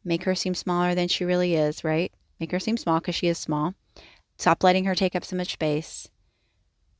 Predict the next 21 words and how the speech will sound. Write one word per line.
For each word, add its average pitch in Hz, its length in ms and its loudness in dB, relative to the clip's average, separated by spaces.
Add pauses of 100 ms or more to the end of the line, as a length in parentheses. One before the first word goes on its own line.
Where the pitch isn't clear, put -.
(380)
and 175 120 -2
become 170 720 0 (840)
the 185 100 -2
person 165 440 0
that - 120 0
we 160 140 0
were 160 100 0
meant 151 160 0
to - 60 -12
become 156 520 -4 (520)
in 170 100 0
this 156 180 -2
journey. 117 280 -2
Become 180 260 -4
stronger, 160 680 -2 (1120)
being 185 160 0
able 170 180 2
to 165 60 0
take 160 240 -2
her - 200 -6
on 156 380 0